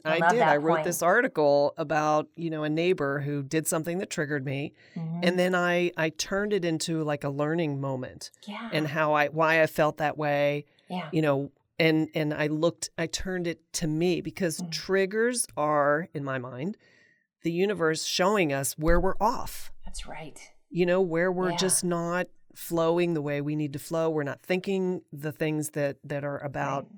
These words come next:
Speaker 2: you know, our value and, and how awesome we are. You know, there's the judge in there, there's all the mom and dad in there, and
Speaker 1: Mm-hmm, yep.
Speaker 2: all the stuff that we're got stories about. And
Speaker 1: Yeah.
Speaker 2: I think that that's, that's really valuable. So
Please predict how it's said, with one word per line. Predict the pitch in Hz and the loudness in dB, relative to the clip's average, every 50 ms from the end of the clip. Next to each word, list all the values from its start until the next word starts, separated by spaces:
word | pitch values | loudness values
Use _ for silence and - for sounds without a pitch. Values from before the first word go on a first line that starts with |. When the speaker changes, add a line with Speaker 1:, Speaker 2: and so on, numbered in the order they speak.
| - - | -18 -8
Speaker 2:
you | 160 160 151 | -4 -4 -4
know, | 143 139 135 135 - | -2 -4 -6 -8 -8
our | 143 139 | -8 -8
value | 131 127 147 147 147 147 151 156 156 156 156 151 151 151 147 | -8 -6 -4 -2 -2 -2 -2 -4 -4 -4 -4 -4 -4 -2 -4
and, | 139 135 139 131 - _ | -4 -6 -8 -10 -14 _
and | - 143 139 127 | -12 -10 -8 -6
how | 120 139 - | -8 -8 -6
awesome | - 143 143 143 - 165 156 151 | -4 -4 -2 -2 -2 -2 -2 -2
we | 151 147 147 | -2 -4 -4
are. | 143 143 139 143 143 143 143 - - - _ _ - _ _ _ | -4 -4 -2 -2 -2 -2 -2 -6 -10 -20 _ _ -20 _ _ _
You | - 175 156 | -6 -2 -2
know, | 147 135 | -2 -2
there's | 131 143 139 143 135 135 - | -2 -4 -4 -2 -2 -4 -4
the | - 147 | -4 -6
judge | 120 120 165 165 160 160 156 147 170 | -2 2 6 6 6 6 6 2 2
in | 170 156 160 | 2 2 2
there, | 160 156 156 147 147 147 | 0 0 -2 -2 -4 -4
there's | 143 147 143 131 147 | -4 -6 -8 -6 -6
all | 139 143 143 | -6 -6 -6
the | 135 135 131 131 131 | -6 -6 -8 -6 -2
mom | 147 156 165 156 | 0 2 4 4
and | 143 - | 2 2
dad | - 151 156 151 - 151 160 | 4 2 2 2 0 -2 0
in | 170 156 156 | 0 0 0
there, | 156 156 202 196 196 185 180 - 190 | 2 2 4 4 4 4 4 4 2
and | 220 175 180 190 196 190 180 | 0 2 2 2 4 2 2
Speaker 1:
Mm-hmm, | 165 | 0
yep. | 165 160 170 180 - - | -2 -4 -4 -6 -4 0
Speaker 2:
all | 165 165 170 | 2 2 4
the | 160 156 | 2 2
stuff | - - 160 151 143 | 2 2 0 0 0
that | 139 151 135 | -2 -6 -4
we're | 147 147 147 147 143 131 _ _ - 151 151 | -4 -4 -4 -4 -4 -6 _ _ -16 -10 -8
got | 147 131 - | -8 -4 -2
stories | - - - 202 208 202 175 156 135 123 123 | -2 2 6 6 6 6 6 2 0 -2 -6
about. | 117 - - - - - | -10 -12 -14 -14 -14 -14
And | - 151 151 151 151 151 160 156 | -14 -12 -10 -10 -8 -6 -4 -4
Speaker 1:
Yeah. | 151 | -2
Speaker 2:
I | 147 | -4
think | 143 - - 170 160 - | -4 -4 -2 -4 -2 -2
that | 156 147 - | -6 -6 -4
that's, | 160 151 151 143 - - - - - _ - | -4 -4 -4 -4 -4 -6 -8 -8 -10 _ -16
that's | 147 143 156 170 175 - - | -8 -6 -6 -6 -6 -6 -8
really | 190 180 175 170 156 | -6 -4 -2 -2 -2
valuable. | 143 151 143 143 156 160 156 147 135 135 127 127 131 - _ _ _ _ _ _ | -2 -4 -4 -2 -2 -4 -4 -6 -6 -8 -10 -12 -12 -14 _ _ _ _ _ _
So | - - - 214 214 208 202 202 202 - | -8 -2 0 2 4 4 2 0 -2 -6